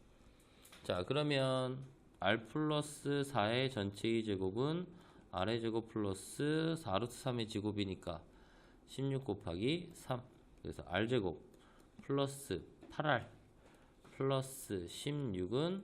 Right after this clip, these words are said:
R 제곱 플러스 십육 곱하기 삼. R 제곱, R 제곱 없어지고 팔 알은 이 곱하기 십육. 그래서 R은 사가 나오네.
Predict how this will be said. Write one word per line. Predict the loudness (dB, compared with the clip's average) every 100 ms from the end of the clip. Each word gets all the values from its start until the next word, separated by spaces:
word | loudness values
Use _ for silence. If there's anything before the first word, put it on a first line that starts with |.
| -10 -20 -20 -8
R | -4 -2 -2
제곱 | -2 -4 -4
플러스 | -4 -2 -2 -4 -4 -2 -2
십육 | -4 -4 -2 -2
곱하기 | -4 -6 -4 -4 -2 -4
삼. | -2 -6 -6 -20 -20 -20 -20 -20 -20 -20 -18 -4
R | -2
제곱, | 0 0 2
R | 2 2
제곱 | 2 0 -2
없어지고 | -2 -2 -2 0 2 2 0 -6
팔 | -4 0
알은 | 2 2 0 0 -2 -2 -4 -6 -8 -20 -20 -20 -20 -20 -20 -20 -18 -6
이 | -2 0 2
곱하기 | 0 -2 -4 -4 -2 -2
십육. | -2 -4 0 0 -2 -6 -20 -20 -14
그래서 | -12 -6
R은 | 2 4 4 0 -10 -20 -20 -20 -20 -20
사가 | -4 2 4 4
나오네. | 2 -2 -6